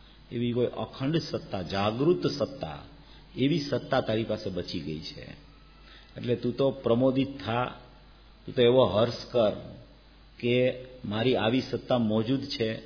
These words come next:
હું જ્યારે વિચાર દશાની કેળવણી કરું અને વિચાર દશાની કેળવણી કરી અને મારા શ્રદ્ધાનને મજબૂત કરી અને જ્ઞાનમાં જ્યારે એવી વિચાર દશા ચાલવા માંડે કે મારું ધ્રુવ સ્વરૂપ તો આવું ને આવું રહી ગયું છે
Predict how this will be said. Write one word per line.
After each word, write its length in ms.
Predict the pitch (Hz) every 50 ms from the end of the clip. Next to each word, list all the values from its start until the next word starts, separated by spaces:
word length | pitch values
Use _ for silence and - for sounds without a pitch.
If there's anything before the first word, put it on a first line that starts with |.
| - - - - - - - - - - - - - -
હું 140 | - - 113 101
જ્યારે 340 | 92 107 107 117 127 135 135 135 131
વિચાર 400 | 117 113 107 - 120 127 131 139 131
દશાની 520 | 120 117 117 113 - 131 123 131 127 - -
કેળવણી 500 | 117 117 117 123 120 127 127 123 117 -
કરું 260 | 117 117 127 127 127 - - - - - - - - - -
અને 200 | - 117 120 117 107
વિચાર 360 | 110 110 - - 123 123 123 120
દશાની 500 | 117 117 117 - 127 120 127 123 107 -
કેળવણી 460 | 113 113 110 120 120 120 120 120 113
કરી 320 | - 117 123 131 123 113 107 - - - -
અને 140 | - - 113 110
મારા 340 | 107 104 107 110 120 117
શ્રદ્ધાનને 680 | 107 - 101 104 98 92 85 113 110 113 117 117 117 113
મજબૂત 460 | 113 107 104 98 104 101 127 131 117
કરી 340 | - - 113 101 98 95 98 95 - - - - - - - - - - -
અને 180 | 113 117 117 117
જ્ઞાનમાં 720 | 101 107 107 107 104 110 117 123 123 127 131 123 113 101 98 95 - - - - -
જ્યારે 280 | - 110 113 110 117 117 -
એવી 320 | 113 127 131 139 143 127 -
વિચાર 300 | - 139 135 127 123 120
દશા 340 | 117 113 113 110 - 123 120
ચાલવા 420 | - - 107 104 110 113 117 117
માંડે 400 | 113 113 113 117 117 - 139 117 98 87 - - - - - - - - -
કે 100 | - 113
મારું 380 | 101 95 95 107 113 123 117 90
ધ્રુવ 240 | 87 87 110 123 123
સ્વરૂપ 340 | 117 - 117 117 127 123 120 -
તો 80 | - 120
આવું 400 | 98 95 90 101 107 117 123 139
ને 80 | 135 120
આવું 260 | 110 107 117 127 123 110
રહી 220 | 104 104 110 113
ગયું 160 | 127 139 131 -
છે 200 | 95 95 87